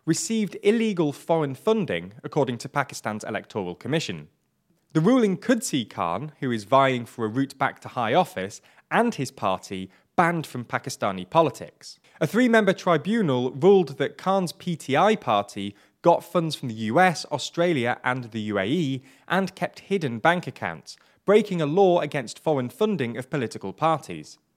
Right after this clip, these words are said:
A P T I spokesperson denied any wrongdoing and said the party will challenge the ruling. Khan was ousted in April by a no-confidence vote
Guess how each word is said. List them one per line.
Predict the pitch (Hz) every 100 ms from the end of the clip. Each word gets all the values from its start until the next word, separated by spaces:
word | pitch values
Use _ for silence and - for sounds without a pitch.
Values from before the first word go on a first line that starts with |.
| _ -
A |
P | 151 208
T | - 185
I | 147
spokesperson | 135 - 240 - 131 110 - 117
denied | 139 139 160 139 -
any | 151 143
wrongdoing | 131 131 113 101 82 80 _ _
and | 156 143
said | 185 165
the | 160
party | - 180 165 160
will | 143 143
challenge | - 139 117 107 95
the |
ruling. | 98 139 110 78 76 _ _ _ _
Khan | 202 214
was | 196
ousted | - 175 175 156
in | 139
April | 147 156 151 110
by | 98 104
a | 107
no-confidence | 143 156 143 95 101 101 -
vote | 95 90 -